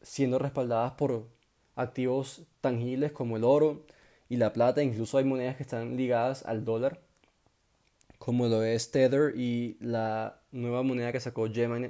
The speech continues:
Gemini, la, el exchange de, de Estados Unidos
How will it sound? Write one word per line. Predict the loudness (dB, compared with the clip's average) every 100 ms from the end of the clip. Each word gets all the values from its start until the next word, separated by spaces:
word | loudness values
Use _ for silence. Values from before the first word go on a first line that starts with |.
| -4
Gemini, | -2 -2 -4 -6 -12 _ _ _ _ _ _ _
la, | -2 2 4 4
el | 2 0
exchange | -2 -4 -4 -6 -4
de, | 0 2 2 -2
de | -6
Estados | -8 -2 -2 -2
Unidos | -6 -4 -6 -10